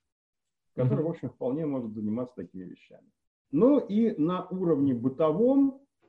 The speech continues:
Speaker 1: то есть на уровне вот наш друг, наша там знакомая,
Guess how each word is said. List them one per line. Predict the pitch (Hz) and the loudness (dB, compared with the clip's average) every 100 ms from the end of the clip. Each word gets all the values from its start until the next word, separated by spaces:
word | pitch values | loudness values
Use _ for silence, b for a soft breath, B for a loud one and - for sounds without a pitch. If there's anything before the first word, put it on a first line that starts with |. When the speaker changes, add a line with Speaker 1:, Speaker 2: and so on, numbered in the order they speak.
| _ - | _ -12
Speaker 1:
то | 110 | -12
есть | 104 | -8
на | 131 165 | -4 -2
уровне | 151 131 117 | 0 0 -2
вот | 113 - - | -4 -8 -8
наш | 131 110 92 | -6 -6 -6
друг, | 123 - - _ _ _ - | -4 -4 -6 _ _ _ -12
наша | 107 113 113 104 | -8 -8 -10 -14
там | 98 92 90 101 _ | -14 -12 -14 -20 _
знакомая, | 101 101 143 143 127 113 104 | -16 -8 -2 0 0 -2 -8